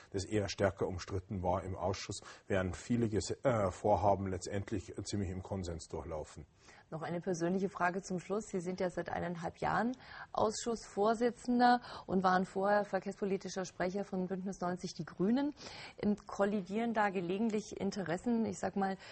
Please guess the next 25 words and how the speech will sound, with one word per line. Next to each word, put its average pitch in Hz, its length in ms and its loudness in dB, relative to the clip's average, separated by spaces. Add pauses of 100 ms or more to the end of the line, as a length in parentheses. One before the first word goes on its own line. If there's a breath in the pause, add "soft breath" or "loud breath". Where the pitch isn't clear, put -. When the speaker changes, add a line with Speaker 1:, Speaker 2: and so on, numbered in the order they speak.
(160 loud breath)
Speaker 2:
äh, - 420 4 (180)
von 196 600 4
grüner 208 340 4
Verkehrspolitik 202 920 0
mit 190 160 0
den 185 140 0
Inhalten 202 800 2 (280 loud breath)
des 180 240 -2 (100)
Ausschusses, 226 720 2
dessen 190 340 0 (100)
Vorsitzender 220 1000 2
Sie 208 180 -4
sind? 226 340 -2 (920 loud breath)
Speaker 1:
Das, 104 260 0 (100)
äh, 123 180 6
da 101 100 4
muss 113 220 0
man 110 80 0
sich 104 220 -4
einfach 101 280 -4
die 113 100 -2
Rolle 101 260 2
bewusst, 87 560 -6
äh, 87 240 0
machen. 80 400 -6